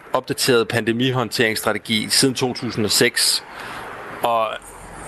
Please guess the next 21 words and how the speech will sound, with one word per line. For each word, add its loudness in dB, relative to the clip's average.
det 4
her, 4
det -2
kommer 2
til 2
at 4
få 4
et 0
kæmpemæssigt 2
efterspil, 4
også 2
fordi 2
de 2
økonomiske 2
dønninger 2
fra 0
det 2
her 4
er 4
jo 4
også 0